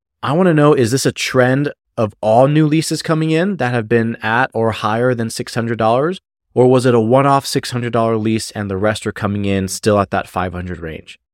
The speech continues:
That could be a sign that the six hundred dollar lease was a one-off and not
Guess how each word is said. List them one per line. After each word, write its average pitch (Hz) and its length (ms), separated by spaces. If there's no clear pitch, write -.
That 110 140
could 165 220
be 190 120
a 156 60
sign 120 440
that 113 100
the - 80
six - 320
hundred 113 240
dollar 101 260
lease 98 360
was 95 200
a 95 60
one-off 113 580
and 95 240
not 113 240